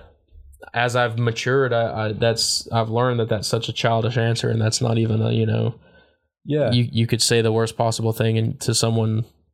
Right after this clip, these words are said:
Speaker 1: that you've ever thought of to say, and, uh,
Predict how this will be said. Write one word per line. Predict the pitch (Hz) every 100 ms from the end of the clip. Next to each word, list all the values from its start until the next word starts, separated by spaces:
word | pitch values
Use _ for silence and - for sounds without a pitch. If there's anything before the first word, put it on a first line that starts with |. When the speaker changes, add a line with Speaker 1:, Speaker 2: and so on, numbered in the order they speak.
| -
Speaker 1:
that | 120 -
you've | 117 123
ever | - 113 113
thought | - 117 110
of | 113 - _ _ -
to | 120
say, | - 117 113 107 - - _ _ -
and, | 120 113 117
uh, | 110 113 120